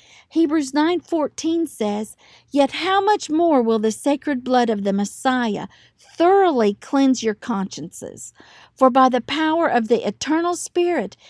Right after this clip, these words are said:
he has offered himself to God as the perfect sacrifice that now frees us from our dead works to worship and serve the living God."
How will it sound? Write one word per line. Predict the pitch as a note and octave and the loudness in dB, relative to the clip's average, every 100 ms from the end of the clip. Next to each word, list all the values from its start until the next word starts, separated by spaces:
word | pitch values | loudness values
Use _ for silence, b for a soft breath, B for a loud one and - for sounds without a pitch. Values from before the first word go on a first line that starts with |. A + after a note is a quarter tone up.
| B | B
he | - F#4 | -2 2
has | F#4 A#3 - | 2 0 -2
offered | B3+ C#4 E4 C#4 | 0 0 -2 0
himself | D4 C4+ D4 C#4 - | -2 0 -2 -2 -4
to | C4+ | -4
God | A#3 G#3+ G3+ G3+ | -2 0 -2 -4
as | F#3+ G3+ | -6 -6
the | - G3 | -6 -10
perfect | - F#4 A4 F4+ - | -4 0 0 -2 -6
sacrifice | - F#3 G3 G3+ - F#3+ G3+ G#3+ - B B | -6 -6 -6 -12 -10 -8 -8 -10 -16 B B
that | G3 B3 | 0 2
now | - C4 B3 | 2 2 0
frees | - D#4 F#4+ F#4+ | -2 0 2 2
us | B3+ A#3 - _ | 0 0 -6 _
from | C4 A#3 | 0 4
our | G#3+ | 2
dead | G#3 C4+ D#4+ E4 | 2 2 2 2
works | D#4 C4 A3 - - | 2 2 0 -8 -8
to | - | -2
worship | A#3 B3 E4 - A#3 - | 0 2 0 0 -4 -2
and | G#3 G#3+ | -4 -4
serve | - D#4+ F4+ A#3 A3+ | -2 0 0 0 0
the | A3+ | 0
living | A3 A3+ A#3+ | 2 2 0
God." | A#3 A3+ G#3 F3+ F#3+ | 0 -2 -2 -8 -14